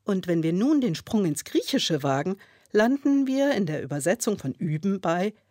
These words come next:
Askese. Ich fürchte, den meisten kommen bei diesem Wörtchen eher dunkle Gedanken.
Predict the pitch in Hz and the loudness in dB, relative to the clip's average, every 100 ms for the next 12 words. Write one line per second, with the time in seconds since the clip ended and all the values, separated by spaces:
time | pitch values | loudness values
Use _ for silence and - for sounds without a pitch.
0 | _ _ _ - 233 - - 117 117 - | _ _ _ -4 -4 -4 -8 -8 -8 -10
1 | - _ _ _ _ _ _ _ - - | -14 _ _ _ _ _ _ _ -20 -20
2 | - - - _ - 214 - - - 277 | -20 -20 -20 _ -4 -4 -4 -10 -4 0
3 | 320 - 220 214 214 254 - 220 220 220 | 0 0 2 2 2 2 0 -2 0 2
4 | 185 196 202 196 196 196 - 202 180 175 | 2 0 -2 0 0 0 -2 0 0 0
5 | 147 - 175 131 104 110 - 123 | -2 -4 -6 -6 -6 -8 -8 -10